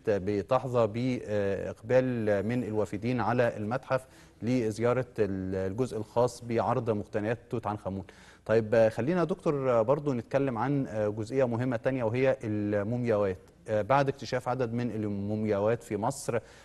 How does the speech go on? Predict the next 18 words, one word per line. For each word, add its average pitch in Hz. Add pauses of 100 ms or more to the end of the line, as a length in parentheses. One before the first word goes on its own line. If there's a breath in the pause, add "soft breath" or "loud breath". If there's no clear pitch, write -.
(160 loud breath)
آه، 101 (100)
آه، 104 (220)
مكانها 120
هيكون 117
فين، 120
او 104
هل 123
هيكون 117
ليها 117
مكان 110
الاول 113
في 104 (380 soft breath)
المتحف 110
المصري 113
الكبير 120 (100)
ولا 101
لا، 131
وازاي 131